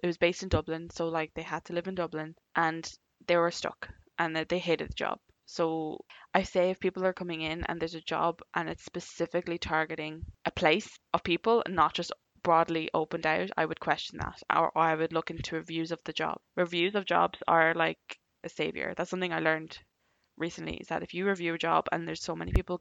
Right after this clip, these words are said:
saying negative things about it, or maybe, like, there's one oddly good one that stands out that you can tell was written by a manager, yeah, don't take heed. If that's, if it's a language thing, you should be able to translate it on Google. Like, I think that's something that if you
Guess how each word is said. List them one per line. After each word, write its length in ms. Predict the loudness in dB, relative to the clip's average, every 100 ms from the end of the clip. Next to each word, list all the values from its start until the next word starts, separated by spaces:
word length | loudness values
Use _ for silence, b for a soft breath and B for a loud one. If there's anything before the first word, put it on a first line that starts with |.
| -6
saying 220 | -8 -6
negative 300 | -6 -6 -8
things 200 | -8 -8
about 220 | -4 -2
it, 200 | -2 -4 -16 B 4
or 140 | 6
maybe, 240 | 6 2
like, 200 | 2 2
there's 160 | 0 -6
one 420 | -2 -2 -2 -6 _ 6
oddly 720 | 8 8 2 0 -2 -6 -12 2
good 160 | 4 4
one 180 | 2
that 120 | 0 2
stands 260 | 2 4
out 160 | 2 2
that 160 | -6
you 60 | -8
can 120 | -8
tell 220 | 0 2
was 160 | 2 2
written 220 | -2 -2
by 100 | -4
a 40 | -2
manager, 480 | -4 -4 -4 -6 -6 B
yeah, 240 | 2 2 4
don't 240 | 0 -2 _ -8
take 220 | -8 -8
heed. 220 | -12 -4 4
If 80 | 8
that's, 260 | 8 8
if 180 | 2 4
it's 180 | 0 2
a 40 | 4
language 380 | 6 6 2
thing, 360 | 2 0 -2 -6
you 80 | -4
should 200 | -2 -2
be 80 | 2
able 140 | 0 0
to 60 |
translate 420 | -4 -2 0 0 0
it 80 |
on 200 | 0 -2
Google. 340 | -4 -4 -2 0
Like, 300 | 0 -2 0 0
I 60 |
think 180 | 2 4
that's 160 | 4 4
something 320 | -2 -2 2
that 260 | 4 4 0 -12 -4
if 200 | -4 -2
you 240 | -2 -2